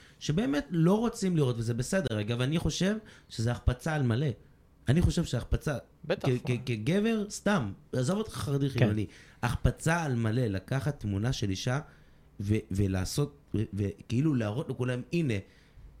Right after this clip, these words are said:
Speaker 1: תמונה בתוך העיניים שלכם, זה מה שהפריע לכם", בעיניי ההחפצה הכי גרועה שיש.
Speaker 3: נכון.
Speaker 1: בלי קשר לחרדי חילוני, אבל ב-, ב-, ב-, בהסתכלות שלי, זה שנאה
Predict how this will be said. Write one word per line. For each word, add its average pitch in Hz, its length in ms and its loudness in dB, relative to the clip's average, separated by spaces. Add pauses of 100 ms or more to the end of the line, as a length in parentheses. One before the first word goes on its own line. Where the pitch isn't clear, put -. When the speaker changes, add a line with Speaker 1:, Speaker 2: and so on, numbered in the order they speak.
(500)
Speaker 1:
תמונה 139 360 4
בתוך 147 300 4
העיניים 147 280 2
שלכם, 127 280 -2
זה 113 100 0
מה 151 80 0
שהפריע 123 420 -2
לכם", 202 220 0 (280)
בעיניי 127 440 2
ההחפצה - 420 2
הכי 156 140 -4
גרועה 120 240 0
שיש. 123 380 -4 (500)
Speaker 3:
נכון. 117 240 0
Speaker 1:
בלי 185 120 6
קשר 117 260 -2
לחרדי 95 340 -4
חילוני, 98 420 -4
אבל 104 300 -2 (600)
ב-, 110 60 4 (160)
ב-, 117 260 4 (180)
ב-, 110 320 0
בהסתכלות 127 480 0
שלי, 226 320 0
זה 123 180 2
שנאה 160 640 0